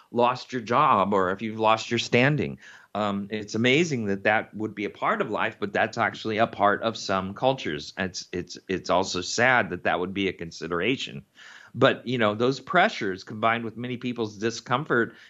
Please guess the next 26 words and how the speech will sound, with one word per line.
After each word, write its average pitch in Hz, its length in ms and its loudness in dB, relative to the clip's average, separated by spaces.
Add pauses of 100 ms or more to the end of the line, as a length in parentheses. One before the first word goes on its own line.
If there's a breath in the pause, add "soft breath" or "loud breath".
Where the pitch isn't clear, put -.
(120 loud breath)
at - 160 0
discussing 131 640 -2
mental 104 320 -4
health 104 200 -4
in 95 140 -4
general, 135 400 0
the 101 80 0
majority 117 440 4
of 208 60 -6
people 120 420 -2 (260 loud breath)
feel 135 180 4
hesitant 151 520 0
to 131 60 -12
talk 127 260 -4
about 156 240 0
suicide 123 500 -4
or 135 60 0
may 120 180 -2
be 127 100 -6
deeply 123 400 0
uncomfortable 135 580 0
and 139 80 0
anxious 131 460 -2
at 147 160 0
the 160 80 -2
thought. - 480 2